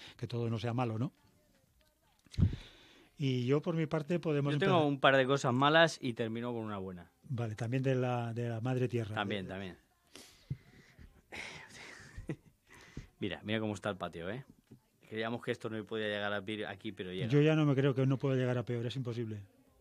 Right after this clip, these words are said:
Speaker 2: Calcinan en Badajoz
Speaker 1: ¿Ah, sí?
Speaker 2: la nave de un septuagenario, un, un, un hombre mayor.
Speaker 1: Sí.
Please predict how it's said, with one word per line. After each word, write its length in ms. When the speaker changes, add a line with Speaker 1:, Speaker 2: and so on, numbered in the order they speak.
Speaker 2:
Calcinan 840
en 200
Badajoz 680
Speaker 1:
¿Ah, 80
sí? 260
Speaker 2:
la 200
nave 360
de 360
un 300
septuagenario, 760
un, 460
un, 400
un 80
hombre 220
mayor. 300
Speaker 1:
Sí. 200